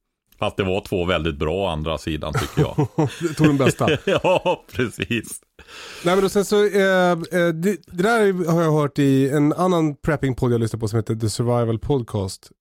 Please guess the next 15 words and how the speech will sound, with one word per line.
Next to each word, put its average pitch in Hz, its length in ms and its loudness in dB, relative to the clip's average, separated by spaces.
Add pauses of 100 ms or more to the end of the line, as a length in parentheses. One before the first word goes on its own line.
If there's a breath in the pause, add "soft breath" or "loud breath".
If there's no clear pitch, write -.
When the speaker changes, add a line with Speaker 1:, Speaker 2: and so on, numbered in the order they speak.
Speaker 2:
som 110 220 0
har 117 80 2
spårat 135 380 0
ur 135 220 2
lite. 117 420 0
Men, 139 260 2 (420 loud breath)
men 151 120 0
han 175 80 2
brukar 175 200 -2
säga, 151 280 2
Jack 151 200 -2
Spirko 170 460 0
där 110 140 0
brukar 110 200 -2
säga, 107 400 0